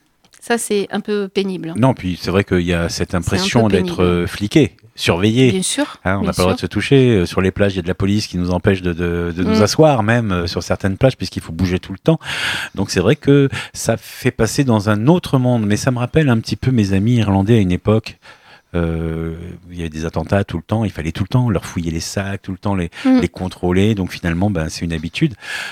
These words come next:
Speaker 2: Euh, voilà. Mais est-ce
Speaker 1: Ouais,
Speaker 2: qu'elle
Speaker 1: bien
Speaker 2: est bonne,
Speaker 1: sûr.
Speaker 2: est-ce qu'elle est pas bonne ? On n'est pas vraiment là pour
Speaker 1: Je sais pas.
Speaker 2: juger, mais moi, c'est vrai que ça me plaît pas trop d'avoir cette sensation d'être fliqué.
Speaker 1: Ah, mais c'est, ouais,
Speaker 2: Mm.
Speaker 1: le sentiment de pas avoir sa liberté, faire ce qu'on a envie de faire,
Speaker 2: Voilà.
Speaker 1: pique-nique interdit, bah,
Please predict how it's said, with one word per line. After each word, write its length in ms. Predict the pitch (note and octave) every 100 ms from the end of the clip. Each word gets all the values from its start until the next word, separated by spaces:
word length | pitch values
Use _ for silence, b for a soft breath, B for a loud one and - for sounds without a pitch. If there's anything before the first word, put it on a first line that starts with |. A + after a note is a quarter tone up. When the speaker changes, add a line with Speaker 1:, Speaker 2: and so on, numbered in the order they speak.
| B E2
Speaker 2:
Euh, 600 | D#2+ D#2 E2 D#2+ D#2+ D2+ D#2 D#2
voilà. 200 | E2 D2 - _
Mais 80 | E2
est-ce 80 | B3+
Speaker 1:
Ouais, 80 |
Speaker 2:
qu'elle 100 | C#4
Speaker 1:
bien 80 | F2
Speaker 2:
est 40 | D#2+
bonne, 80 | F#2+
Speaker 1:
sûr. 60 |
Speaker 2:
est-ce 120 | F#2 -
qu'elle 80 | E2+
est 40 |
pas 140 | -
bonne ? 240 | D#2 F2+ F#2+
On 60 |
n'est 100 | E2
pas 140 | D#2 E2
vraiment 260 | E2+ E2+
là 160 | E2+ E2+ -
pour 80 | F2
Speaker 1:
Je 40 |
sais 40 | E2
pas. 100 | -
Speaker 2:
juger, 180 | F2+ G#2
mais 140 | F2+
moi, 120 | F2
c'est 140 | G2+ E2
vrai 120 | G2
que 60 |
ça 60 | -
me 80 | D#2+
plaît 120 | -
pas 100 | -
trop 160 | - A#2+
d'avoir 200 | F2+ D#2+
cette 120 | E2+
sensation 500 | - E2 - - G#2+
d'être 180 | G2+ D#2
fliqué. 320 | - E2+ -
Speaker 1:
Ah, 60 | D4
mais 100 | D4+
c'est, 200 | - A#3 G#3 G3 G#3+
ouais, 100 | A3 A3+
Speaker 2:
Mm. 80 | G#3
Speaker 1:
le 200 | G#3 G3
sentiment 440 | - A#3 B3+ C#4+
de 120 | A3+
pas 160 | G3+ A#3
avoir 200 | A#3 A3+
sa 120 | -
liberté, 540 | G#3 G3 G#3 - A#3
faire 160 | A3+ G#3+
ce 60 | -
qu'on 120 | G3+
a 40 |
envie 100 | G3 F#3+
de 40 |
faire, 200 | - G3+
Speaker 2:
Voilà. 160 | F3 C#3+
Speaker 1:
pique-nique 260 | - G3+
interdit, 520 | F#3+ F#3+ F#3 F#3+ G#3
bah, 140 | G#3